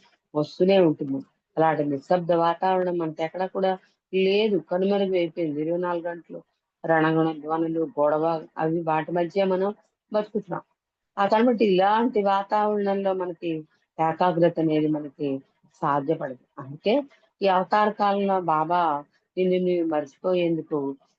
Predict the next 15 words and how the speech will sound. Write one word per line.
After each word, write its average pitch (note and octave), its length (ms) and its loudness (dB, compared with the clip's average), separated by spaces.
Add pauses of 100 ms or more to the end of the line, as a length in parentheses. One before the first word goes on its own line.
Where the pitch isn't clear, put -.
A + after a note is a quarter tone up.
(160)
నీవుగా G3 560 0 (280)
ఏదో A#3 300 6
ఒక C4 120 0
పనిలో G3+ 500 2 (340)
నిమగ్నం G#3+ 400 0
కావాలని F#3+ 760 0 (960)
చే-, F#3+ 220 2
సూచించారు. E3 640 -4
అంటే D#3+ 180 -4
మనని F#3 440 0
మనం G#3 440 0 (340)
మర్చిపోతే G#3 500 -2
తప్పించి G#3+ 460 -4
భగవంతుడిని G3+ 600 0
మనం G3+ 240 -2